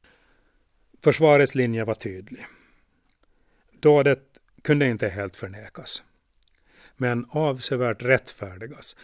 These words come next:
genom att påvisa offrets fruktansvärda framfart mot de åtalade kvinnorna, samt hans allmänt ökända vandel och genomusla karaktär. Carl Westerlunds användande av mer våld än nödvärnet krävde skulle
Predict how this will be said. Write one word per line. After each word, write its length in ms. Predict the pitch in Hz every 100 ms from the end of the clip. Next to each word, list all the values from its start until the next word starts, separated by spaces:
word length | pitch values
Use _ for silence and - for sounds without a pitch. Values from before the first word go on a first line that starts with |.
| - _
genom 300 | - 123 120
att 200 | 113 -
påvisa 640 | - 135 127 117 110 - 117
offrets 760 | - 120 - - 104 - -
fruktansvärda 840 | - 127 - - 120 - 117 110 110
framfart 680 | - 123 113 - 113 107 -
mot 200 | 107 -
de 60 |
åtalade 540 | 117 113 - 104 101 104
kvinnorna, 520 | - 123 104 95 117 - _ _ _ _ _ _ _
samt 340 | - 117 107 -
hans 280 | 113 101 -
allmänt 600 | 135 123 117 113 107 -
ökända 520 | 120 110 - 110 104
vandel 600 | 101 113 110 101 104 104 -
och 460 | - 104 95 98 - _
genomusla 640 | 196 123 107 104 101 - 123
karaktär. 600 | - 107 - 147 98 - _ _ _ _ _ _ _ _ _ _ _ _ _ _ _ _ _ _ -
Carl 240 | - 131 123
Westerlunds 640 | 147 - - 156 143 123
användande 680 | 139 123 113 110 107 107 110
av 160 | 113 110
mer 260 | 120 131
våld 500 | 120 117 120 110 107
än 240 | 120 113 110
nödvärnet 640 | 113 110 101 104 101 101
krävde 720 | - 123 117 107 101 107 107
skulle 420 | 107 - 113 110